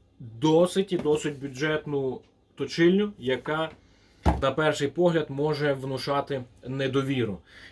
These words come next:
І благополучно експлуатація цієї точильні це все розвіяла. На прикладі одного із ножів, який ви бачите позаду мене, а саме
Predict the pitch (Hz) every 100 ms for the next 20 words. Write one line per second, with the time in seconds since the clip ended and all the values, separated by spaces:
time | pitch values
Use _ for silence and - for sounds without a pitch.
0 | _ - 143 143 139 135 127 - _ _
1 | _ _ - 127 151 156 139 127 131 131
2 | 143 - 202 247 - _ _ _ _ _
3 | - 151 - 160 151 151 151 131 127 123
4 | 131 139 139 135 131 147 208 214 202 -
5 | _ - - 185 190 175 165 156 147 160
6 | 127 104 90 _ - - _ - 131 143
7 | 170 175 160 127 139 139 131 147 147 143
8 | 135 143 139 147 135 113 139 135 123 135
9 | 135 127 - 123 139 131 135 135 143 139
10 | 123 127 113 135 131 123